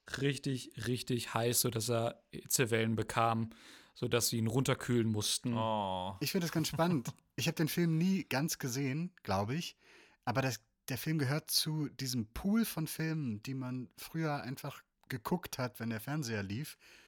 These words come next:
Speaker 3: Und ich weiß ganz genau, was du, also ich hab Bilder vor Augen, wenn du die Story beschreibst,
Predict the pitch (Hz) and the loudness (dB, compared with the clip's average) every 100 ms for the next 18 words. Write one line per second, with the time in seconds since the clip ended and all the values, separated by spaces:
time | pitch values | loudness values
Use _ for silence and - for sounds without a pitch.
0 | - 135 127 - 135 143 151 160 - 156 | -4 -2 -2 -2 -2 4 4 4 0 0
1 | - 156 156 151 143 139 160 151 143 - | 2 2 4 4 2 0 0 0 0 -6
2 | _ _ - 131 127 151 135 160 190 170 | _ _ -2 2 2 2 4 6 8 6
3 | - 139 143 156 139 139 135 127 117 - | 6 4 4 2 2 2 0 0 -2 0
4 | 147 170 156 - 131 143 151 - | 0 0 0 0 2 2 0 -6